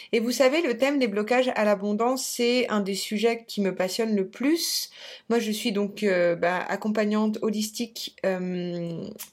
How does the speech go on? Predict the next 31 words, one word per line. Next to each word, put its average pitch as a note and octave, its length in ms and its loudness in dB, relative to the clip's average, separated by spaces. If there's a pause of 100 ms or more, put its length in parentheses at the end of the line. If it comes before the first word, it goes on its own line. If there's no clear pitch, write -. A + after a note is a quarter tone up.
(640)
économiste A3+ 520 2
de G#3+ 60 0
formation, G#3 640 -2 (380)
mais G#3+ 100 4
à A3 80 6
la G#3+ 120 6
base, B3+ 440 4
euh, G3+ 220 4
ces G#3+ 340 -2
thèmes B3+ 380 4
du, F#3 340 -6
de F3 160 -2
l'abondance, G#3 800 2
bah, F#3 140 2
c'est F#3 160 -8
finalement G3+ 600 0 (840)
quelque G#3 180 2
chose B3 220 -2
qu'on G#3+ 160 0
peut G3+ 100 -2
voir A3+ 360 4
éventuellement A#3 680 2
dans A3+ 100 2
le G3 60 0
développement F#3+ 400 0
personnel, G#3 640 0 (480)
mais, B3 520 4
euh, G3 200 6
qui G#3 360 0
pour G#3+ 240 0
moi B3+ 480 6